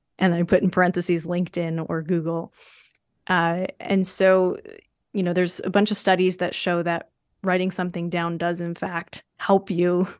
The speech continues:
It's a, it's a predictor of how likely you are to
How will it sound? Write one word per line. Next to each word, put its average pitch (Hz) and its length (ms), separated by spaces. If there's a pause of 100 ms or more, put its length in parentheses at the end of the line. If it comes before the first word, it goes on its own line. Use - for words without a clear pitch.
(120)
It's - 180
a, 180 160
it's 185 120
a 180 80
predictor 190 920 (560)
of 185 100
how 190 160
likely 180 380
you 170 140
are 170 180
to 160 460